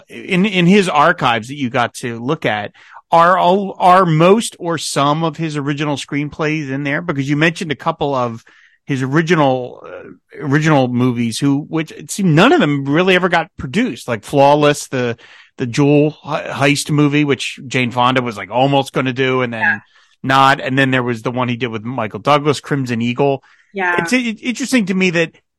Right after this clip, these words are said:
Speaker 1: he seemed, when he was a, a script doctor, he went from hit to hit to hit. And yet his original ideas, they just could not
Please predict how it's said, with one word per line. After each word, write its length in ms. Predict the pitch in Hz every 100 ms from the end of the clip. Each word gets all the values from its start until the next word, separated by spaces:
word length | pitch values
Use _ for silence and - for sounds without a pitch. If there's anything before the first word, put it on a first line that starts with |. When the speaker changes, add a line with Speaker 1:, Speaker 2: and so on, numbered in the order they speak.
| _
Speaker 1:
he 200 | - 226
seemed, 460 | 226 240 214 202 170
when 180 | 185
he 100 | 180
was 200 | 170 156
a, 160 | 156 147 - _
a 120 | 143
script 400 | - - 247 -
doctor, 520 | 131 117 - 127 113 - - _
he 160 | 208
went 220 | 190 185
from 180 | - 139
hit 280 | 123 233 -
to 80 | 175
hit 240 | 165 180
to 80 | 151
hit. 320 | 127 156 113 - _ _ _
And 180 | 160 156
yet 280 | 160 165 165 - _ _
his 200 | - 156 147
original 400 | 165 208 208 180
ideas, 460 | 151 135 147 135
they 100 | 127
just 240 | 123 143 -
could 200 | - 139
not 600 | 131 143 147 156 - -